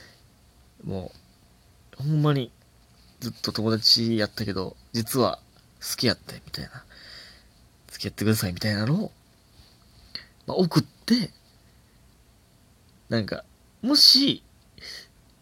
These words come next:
反応悪かったら、「いや、エイプリルフールやんけ、何言ってんねん」っ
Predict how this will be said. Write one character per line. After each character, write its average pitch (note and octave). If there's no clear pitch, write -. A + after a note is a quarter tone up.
反 B3
応 A#3+
悪 C4+
か C#4
っ C4
た C4+
ら、 D4
「い E3+
や、 C#3+
エ C3
イ B3
プ F4
リ F4
ル D#4+
フ D#4
ー C4+
ル G3+
や G#2+
ん F#2
け、 F2
何 G2
言 D#3
っ -
て F#4+
ん D4+
ね C#4+
ん」 -
っ -